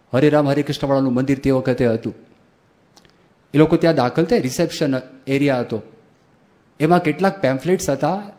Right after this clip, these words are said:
એમાં સમજાવતા હતા કે આપણે શા માટે શાકાહારી ભોજન લેવું જોઈએ. ઓલો પાંચ વર્ષનો ધવલ એના બાપુજી ગૌરવને કીધું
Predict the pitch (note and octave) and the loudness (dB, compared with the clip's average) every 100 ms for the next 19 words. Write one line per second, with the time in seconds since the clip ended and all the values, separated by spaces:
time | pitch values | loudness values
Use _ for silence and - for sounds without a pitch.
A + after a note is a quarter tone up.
0 | _ _ - D#3+ F3+ F3+ C#3 C3+ D#3+ F#3 | _ _ -4 2 2 2 0 2 4 4
1 | F3+ D3 D#3 F3+ F#3+ E3 D3+ F3 E3 G3+ | 0 -2 0 -4 -4 -4 0 0 0 0
2 | E3+ D#3+ F3+ - B2+ - D#3+ D#3+ E3+ C#3 | 0 0 -4 -2 -6 0 2 2 2 0
3 | B2 D3+ D#3 C#3 D3 C3 B2 A#2+ G#2+ - | 0 2 2 2 2 2 0 0 -6 -14
4 | - - - - _ - - _ _ _ | -20 -20 -20 -20 _ -20 -20 _ _ _
5 | _ _ _ _ _ F#3 G3+ G3+ F3 G#3 | _ _ _ _ _ 4 4 6 2 2
6 | G#3+ A3+ A3+ A3 F3 G#3+ F#3+ G3+ - - | 2 2 2 2 4 4 4 2 -6 -20
7 | - _ _ _ _ _ _ _ _ D#3 | -20 _ _ _ _ _ _ _ _ 2
8 | F#3+ E3 E3 G3 G#3 F3 E3+ G3 G#3 G#3 | 4 4 2 0 0 2 4 4 2 0
9 | F3+ F3 G#3 C3+ | -2 0 0 0